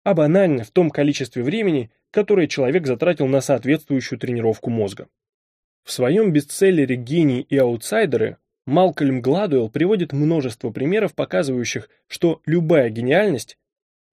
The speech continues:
это, по большому счету, лишь десять тысяч часов труда и пота. И в этом он практически единодушен с Альбертом Эйнштейном. Мол, таково магическое число успеха, и неважно, о чем идет речь,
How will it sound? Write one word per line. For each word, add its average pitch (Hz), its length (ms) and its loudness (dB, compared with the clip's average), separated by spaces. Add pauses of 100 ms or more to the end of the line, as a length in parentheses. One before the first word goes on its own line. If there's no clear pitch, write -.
это, - 280 2
по 160 100 -2
большому 147 480 4
счету, 165 320 0
лишь 151 220 0
десять 165 560 -4
тысяч 143 300 -4
часов 127 400 -2
труда 175 320 0
и - 200 -4
пота. - 460 0 (520)
И 180 120 2
в 196 60 8
этом 196 220 4
он 175 160 4
практически 170 640 -2
единодушен 131 720 -2
с - 200 -8
Альбертом 139 520 0
Эйнштейном. 113 560 -6 (800)
Мол, 220 240 -2 (120)
таково 160 480 2
магическое 143 580 -2
число 143 380 -2
успеха, - 560 -4 (340)
и 269 60 2
неважно, 156 420 4
о 107 60 0
чем 147 220 0
идет 127 200 0
речь, 110 300 -6